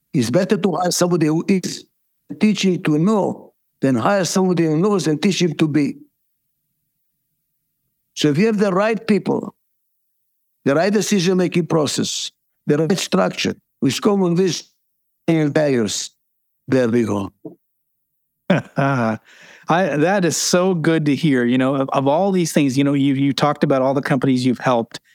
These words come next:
Speaker 2: and all the growth that they've had. And what's interesting is you come back to some basic things like mutual trust and respect. Yeah,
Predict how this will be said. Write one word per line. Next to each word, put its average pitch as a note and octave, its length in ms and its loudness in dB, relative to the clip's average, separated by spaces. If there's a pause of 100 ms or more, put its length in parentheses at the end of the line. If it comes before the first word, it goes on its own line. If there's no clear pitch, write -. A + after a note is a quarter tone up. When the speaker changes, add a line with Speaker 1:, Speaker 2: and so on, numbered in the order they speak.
(100)
Speaker 2:
and B2 120 2
all C3 140 2
the C3 80 0
growth B2+ 300 0
that A#2 140 0
they've A2 180 2
had. A#2 380 -2 (320)
And C#3 100 2
what's C3+ 180 0
interesting D3 420 0
is B2 120 0
you B2+ 80 2
come C3+ 260 0
back A#2+ 260 0
to A#2+ 80 -2
some A#2 200 0
basic A2 420 0
things A#2 260 2
like A2 280 0 (240)
mutual A#2+ 440 2
trust A2+ 360 -2
and A2 120 0
respect. F#2+ 540 -4 (480)
Yeah, C#3+ 100 0